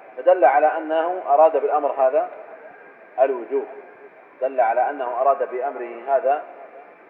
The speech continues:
الوجوب. بعضهم استدل بقوله تعالى: "وما كان لمؤمن ولا مؤمنة إذا قضى الله ورسوله أمرا أن يكون لهم خيرة من أمرهم"، على أن الأمر يراد به، يراد به الوجوب.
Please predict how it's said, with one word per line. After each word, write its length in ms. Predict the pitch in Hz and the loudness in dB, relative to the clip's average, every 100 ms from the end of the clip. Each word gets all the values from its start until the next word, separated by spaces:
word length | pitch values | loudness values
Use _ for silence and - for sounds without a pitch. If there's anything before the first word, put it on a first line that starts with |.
| 123 | -2
الوجوب. 640 | 131 123 113 113 107 104 - - - - - - - 196 | -2 -4 -8 -10 -8 -10 -14 -20 -20 -20 -20 -20 -2 0
بعضهم 260 | 190 175 | 2 0
استدل 460 | 156 170 180 165 139 | -4 -2 2 2 2
بقوله 240 | 139 139 135 | 4 2 2
تعالى: 380 | 131 139 127 123 | 4 4 4 -2
"وما 160 | 127 131 | -6 -8
كان 200 | - 143 | -2 -2
لمؤمن 420 | 123 123 139 123 | -2 -8 -10 -10
ولا 260 | 120 135 - | -4 0 0
مؤمنة 300 | 143 127 123 | -2 -10 -12
إذا 320 | 123 113 117 147 | -12 -8 -4 -2
قضى 120 | 135 | -2
الله 280 | 123 139 127 | 2 2 2
ورسوله 560 | 120 - 151 143 127 127 | -4 -6 -6 -8 -8 0
أمرا 320 | 160 143 131 156 - - - - - - | 0 2 2 2 -2 -18 -20 -20 -12 -6
أن 60 | |
يكون 300 | 143 131 143 | -4 -4 -6
لهم 280 | 135 131 127 - | -2 0 -2 -4
خيرة 240 | 147 151 127 | -2 -2 -2
من 160 | 120 113 | -14 -12
أمرهم"، 360 | 113 110 98 92 - - - - - - - - | -12 -12 -14 -20 -20 -20 -20 -20 -20 -20 -20 -10
على 240 | 120 135 143 | -2 0 0
أن 120 | 135 | -4
الأمر 340 | 131 143 156 - - - - - | 2 2 0 -10 -20 -20 -20 -14
يراد 200 | 123 127 | 2 2
به، 380 | 123 120 110 131 - - - - - - - - | 2 -8 -10 -14 -16 -20 -20 -20 -20 -20 -20 -18
يراد 260 | 123 127 123 | -2 -2 -2
به 360 | 120 123 127 113 | -8 -10 -8 -8
الوجوب. 380 | 110 104 101 | -10 -12 -16